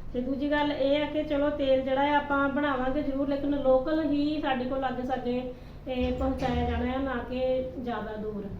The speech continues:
ਤੇ ਮੈਂ ਇੰਨੀ ਜਿਹੜੀ ਆ ਮਤਲਬ ਤੁਹਾਨੂੰ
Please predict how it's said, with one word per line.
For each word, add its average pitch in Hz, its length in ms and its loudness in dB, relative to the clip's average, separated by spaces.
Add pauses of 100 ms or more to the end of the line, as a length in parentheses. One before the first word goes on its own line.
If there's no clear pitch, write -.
(380)
ਤੇ 247 80 -4
ਮੈਂ 233 400 -6
ਇੰਨੀ 254 680 0
ਜਿਹੜੀ 247 360 -2
ਆ 254 340 -2 (560)
ਮਤਲਬ 247 260 -6
ਤੁਹਾਨੂੰ 240 600 -2